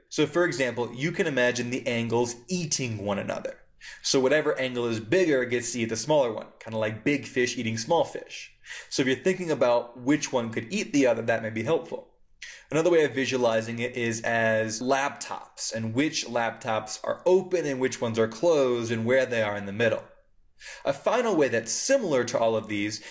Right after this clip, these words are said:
is to imagine these as hands on a clock. So you can see the biggest difference among the hands. You get the idea here, though, which is that you're visualizing these abstract angles as something more concrete and more realistic.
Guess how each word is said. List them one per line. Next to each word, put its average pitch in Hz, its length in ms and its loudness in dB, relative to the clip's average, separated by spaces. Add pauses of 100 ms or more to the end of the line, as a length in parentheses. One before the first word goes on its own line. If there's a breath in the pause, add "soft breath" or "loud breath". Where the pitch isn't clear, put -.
(180 loud breath)
is 170 240 2
to - 160 2
imagine 117 440 0
these 113 240 -2
as 113 200 0
hands 143 580 -2
on 113 240 -4
a 104 60 -4
clock. - 640 -4 (560 loud breath)
So - 160 0
you 139 100 4
can 123 180 -2
see - 120 -4
the 110 100 2
biggest 113 600 -2
difference 135 480 -2
among 104 260 -4
the 98 80 -2
hands. - 720 -6 (640 loud breath)
You 160 80 0
get 311 240 0
the 208 120 2
idea 151 420 0
here, 113 180 0
though, - 380 -2
which 139 200 0
is 123 120 -2
that 135 180 2
you're 175 180 0
visualizing 147 880 0
these 113 260 -2
abstract 131 720 -2
angles 135 560 0 (260 loud breath)
as 143 180 0
something 123 440 -4
more 160 300 4
concrete 113 760 -2
and 110 160 -2
more 110 380 2
realistic. 98 640 -2